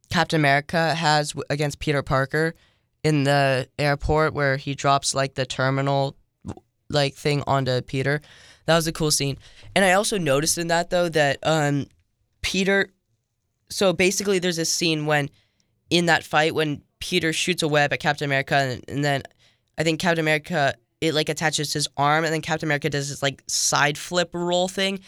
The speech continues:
and it basically, like, pulls Spider-Man towards him, and then, uh, Captain America hits Spider-Man. But that move you saw Spider-Man use in Spider-Man No Way Home when they're all flipping around, he webs,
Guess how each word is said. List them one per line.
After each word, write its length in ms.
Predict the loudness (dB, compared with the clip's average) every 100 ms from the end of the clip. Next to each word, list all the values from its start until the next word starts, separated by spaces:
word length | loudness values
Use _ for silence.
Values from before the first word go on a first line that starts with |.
| -20 _ _ _
and 80 | -2
it 80 | 4
basically, 460 | 4 4 2 2 2
like, 180 | 2
pulls 300 | 6 6 6
Spider-Man 540 | 2 2 2 0 -2 -2
towards 360 | -2 0 0
him, 180 | 0 -2 0
and 100 | 0
then, 200 | 0 -4 _ _ _ _ _ _ 2
uh, 380 | 4 6 4 0 _ _
Captain 260 | -2 -2 2
America 320 | 0 2 -2
hits 260 | 0 -2 -2
Spider-Man. 680 | 0 2 2 0 0 -2 -8 -18 _ _ _ _ _ _ _ _ _
But 260 | 4 4 0 _ _ _ _ _ _ _ _ _ _ -4
that 380 | 2 4 4
move 560 | 2 2 2 2 0 -6
you 220 | -8 -4
saw 240 | 0 2 0
Spider-Man 560 | 0 0 0 0 0
use 340 | 0 0 -2 -2
in 140 | -4
Spider-Man 520 | -2 0 0 2 0
No 120 | 2
Way 180 | 2 0
Home 260 | 0 0 2
when 120 | 2
they're 80 | 2
all 160 | 2
flipping 420 | 0 -4 -4 -2 -2
around, 360 | 0 2 0
he 320 | -2 -4 -2
webs, 480 | 0 2 2 0 -6